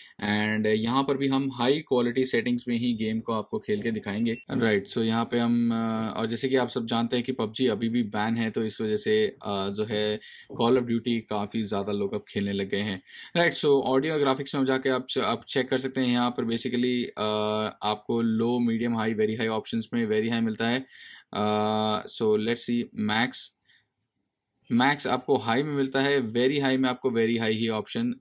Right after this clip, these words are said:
दिया गया है। So let's play this game and, uh, देखते हैं कि कैसा रहता है यहाँ पर इसका performance Call of Duty का।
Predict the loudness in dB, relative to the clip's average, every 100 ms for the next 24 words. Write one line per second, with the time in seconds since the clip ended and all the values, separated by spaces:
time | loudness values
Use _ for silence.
0 | -8 -8 -4 -2 0 0 -2 -2 -2 -6
1 | -18 -20 -20 -20 _ -12 -2 2 4 4
2 | 2 2 0 0 -6 -10 -12 0 4 4
3 | 4 -2 -2 -2 -2 -6 -8 -6 -2 -2
4 | -2 -2 -2 -2 -4 -6 -4 -2 -2 -2
5 | -2 0 -2 -6 -20 -20 -20 _ _ -2
6 | 0 0 0 0 0 0 0 0 -2 -4
7 | -6 -8 _ _ _ _ _ _ _ -20
8 | -20 -6 -4 0 0 0 -4 -2 -2 -2
9 | -4 -2 0 0 -4 -4 -8 -8